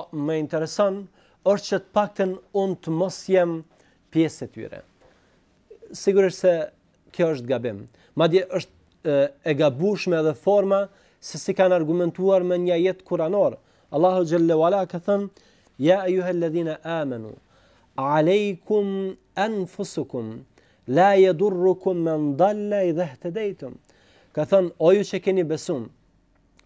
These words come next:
o ruajeni dhe kujdesuni për veten. La yadurrukum man dalla idha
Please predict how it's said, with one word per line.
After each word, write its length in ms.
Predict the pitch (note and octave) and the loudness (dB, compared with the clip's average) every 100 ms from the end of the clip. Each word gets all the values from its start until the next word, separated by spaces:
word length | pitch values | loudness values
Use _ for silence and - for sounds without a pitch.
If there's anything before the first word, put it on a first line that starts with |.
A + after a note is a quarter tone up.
| _ _ _ _ | _ _ _ _
o 140 | C3 C#3 | 2 6
ruajeni 600 | F3 G3 F#3+ G3 F#3+ F#3+ F3+ _ - | 8 8 6 2 0 -2 -4 _ -14
dhe 260 | C#3 C3+ | -6 -4
kujdesuni 640 | F3 - D3 D3 F#3 F3 D#3+ | 0 2 2 0 -4 -4 -6
për 180 | - A#2+ | -6 -8
veten. 420 | A#2 G#2 A#2+ - - _ _ _ _ _ _ | -8 -10 -16 -20 -20 _ _ _ _ _ _
La 340 | B2+ C3+ F#3+ G3 | -2 0 2 2
yadurrukum 760 | F#3 F3 F3+ F3 E3+ E3+ F3+ | 2 2 0 0 -2 -4 -4
man 300 | E3 D#3+ D3+ | -4 -2 -2
dalla 320 | C#3 E3 C#3+ C#3+ | -2 -2 -2 -2
idha 220 | C3 | -2